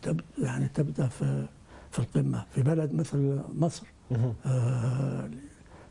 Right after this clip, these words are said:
Speaker 1: بلد عريق وعنده تقاليد وعنده كذا. ما في شك على أنه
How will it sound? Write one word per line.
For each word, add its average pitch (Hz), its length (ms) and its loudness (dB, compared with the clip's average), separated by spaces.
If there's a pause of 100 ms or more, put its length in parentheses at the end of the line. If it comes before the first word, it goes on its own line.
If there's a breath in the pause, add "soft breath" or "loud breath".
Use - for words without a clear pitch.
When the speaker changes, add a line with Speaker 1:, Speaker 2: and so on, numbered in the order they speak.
Speaker 1:
بلد 147 380 2
عريق 139 560 2
وعنده 135 760 2
تقاليد 131 640 0
وعنده 113 440 -6
كذا. 233 220 -6 (420 loud breath)
ما 185 100 6
في 165 100 2
شك 160 300 0
على 127 160 2
أنه 139 540 2